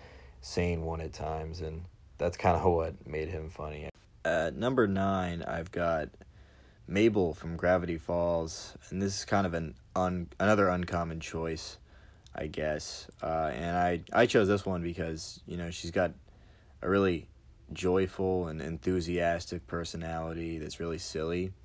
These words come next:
And, uh, also the story, she's really adventurous and helps a lot to the storyline. The storyline in Gravity Falls is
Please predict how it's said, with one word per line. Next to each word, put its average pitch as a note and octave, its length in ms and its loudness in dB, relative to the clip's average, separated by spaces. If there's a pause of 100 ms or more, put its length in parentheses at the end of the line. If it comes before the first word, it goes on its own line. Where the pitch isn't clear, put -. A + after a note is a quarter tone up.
(800)
And, D#3+ 500 -4 (320)
uh, D#2 300 -2 (800)
also A2+ 260 2
the F2+ 120 -4
story, G2 500 0
she's G#2+ 220 0
really B2+ 240 8
adventurous D#2+ 640 -4
and D#2 220 -10 (320)
helps E2+ 300 -4
a - 20 -4
lot E2+ 180 -2
to - 60 -12
the E2+ 80 -8
storyline. D#2 580 -6
The D#2+ 60 -8
storyline A2+ 500 8
in F2 80 -4
Gravity F2 320 0
Falls E2 380 -4
is D#2 180 -10